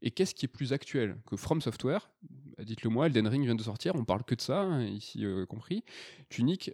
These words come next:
euh, en fait, il est pas dans la veine d'Elden Ring, on va pas pousser,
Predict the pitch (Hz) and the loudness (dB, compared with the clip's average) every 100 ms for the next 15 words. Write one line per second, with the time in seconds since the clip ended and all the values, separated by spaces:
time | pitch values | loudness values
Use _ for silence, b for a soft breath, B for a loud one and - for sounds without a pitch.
0 | 104 101 95 90 139 - 101 101 - 135 | 0 2 4 2 0 -2 -4 -4 2 4
1 | 123 113 110 123 131 113 113 113 117 104 | 6 6 6 4 4 4 4 4 2 0
2 | 95 95 101 117 - 135 | 0 -2 -2 -2 0 -2